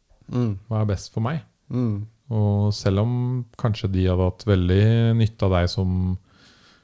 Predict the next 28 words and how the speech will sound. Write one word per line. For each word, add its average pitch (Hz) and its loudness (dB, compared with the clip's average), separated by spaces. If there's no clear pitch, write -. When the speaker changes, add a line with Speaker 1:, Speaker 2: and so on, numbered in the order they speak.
Speaker 2:
pianist 110 2
i - 2
et 98 -2
band, 139 8
så - -4
er, 101 4
kan 104 0
det 101 4
være 92 4
at 92 -4
du 92 2
på 107 -4
en 101 0
måte 92 -2
hadde 90 -2
tapt - -8
mye 95 -2
da, 156 -2
fordi 107 -4
du, 101 0
du 107 0
får 101 -4
ikke 104 0
oppnådd 98 -4
ditt 104 -6
nye 110 2
mål. 131 -4
Speaker 1:
Kanskje. 110 -2